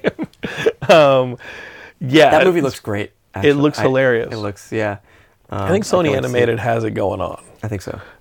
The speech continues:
Speaker 1: So Geekscapists, we also did a Venom special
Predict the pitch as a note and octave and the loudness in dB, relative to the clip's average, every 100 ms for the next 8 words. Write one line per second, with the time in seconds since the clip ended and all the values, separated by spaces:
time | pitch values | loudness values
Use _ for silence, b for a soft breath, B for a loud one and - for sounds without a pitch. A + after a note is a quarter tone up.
0 | - B2 A#2+ A2 A2+ C3+ C3 - B2 A#2 | -8 -6 -2 -2 0 -2 -2 0 0 0
1 | A#2 - - _ _ _ A#2+ A#2+ A#2 A2+ | -4 -6 -20 _ _ _ 0 0 0 -2
2 | A2 G#2 G#2 F#2+ - G2+ - A#2+ | -2 -2 -2 -6 -4 -6 -4 -8